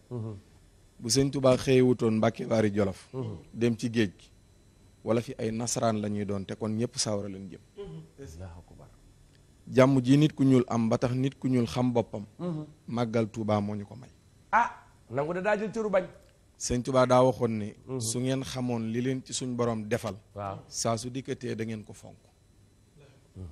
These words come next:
Speaker 2: Li ñu ci yàlla defal nag lenn rekk la.
Speaker 1: Waaw.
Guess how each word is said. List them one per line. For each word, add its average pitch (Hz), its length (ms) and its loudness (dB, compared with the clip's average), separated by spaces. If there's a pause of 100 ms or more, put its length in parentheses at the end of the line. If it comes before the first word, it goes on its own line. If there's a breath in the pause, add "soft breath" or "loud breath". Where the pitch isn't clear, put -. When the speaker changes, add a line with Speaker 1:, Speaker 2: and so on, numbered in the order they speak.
(280)
Speaker 2:
Li 131 120 -2
ñu 156 120 0
ci - 120 -2
yàlla 135 220 10
defal 123 280 8
nag 117 180 6
lenn 117 220 8
rekk 104 240 8
la. 101 120 4
Speaker 1:
Waaw. 90 220 -10